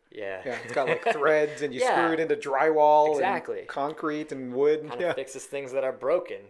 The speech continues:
Speaker 2: Right,
Speaker 1: Um, you know,
Speaker 2: right.
Speaker 1: we try and make, encourage them,
Speaker 2: But they also
Speaker 1: empower
Speaker 2: come
Speaker 1: them.
Speaker 2: loose.
Speaker 1: They come loose, that's
Speaker 2: They
Speaker 1: true.
Speaker 2: do.
Speaker 1: Wait long enough, I
Speaker 2: It's
Speaker 1: guess.
Speaker 2: possible, right.
Speaker 1: Yeah.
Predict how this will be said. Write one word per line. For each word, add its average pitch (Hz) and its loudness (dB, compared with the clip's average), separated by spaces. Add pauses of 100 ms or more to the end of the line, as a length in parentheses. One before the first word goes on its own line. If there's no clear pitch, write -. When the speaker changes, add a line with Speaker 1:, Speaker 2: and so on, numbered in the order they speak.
Speaker 2:
Right, 143 2
Speaker 1:
Um, 113 -6
you 104 -8
know, 139 -4
Speaker 2:
right. 127 2
Speaker 1:
we 110 -10
try 117 -6
and 117 -12
make, 113 -14 (280)
encourage 151 -4
them, 123 -8
Speaker 2:
But 156 0
they 160 4
also 147 2
Speaker 1:
empower 151 -2
Speaker 2:
come 151 -8
Speaker 1:
them. 160 0
Speaker 2:
loose. - -8 (160)
Speaker 1:
They 98 -16
come 101 -16
loose, 107 -12
that's - -8
Speaker 2:
They 131 -2
Speaker 1:
true. 120 0
Speaker 2:
do. 180 4
Speaker 1:
Wait 123 2
long 113 -6
enough, 113 -8
I - -12
Speaker 2:
It's - -16
Speaker 1:
guess. 127 -2
Speaker 2:
possible, 151 2
right. 139 4
Speaker 1:
Yeah. 143 -4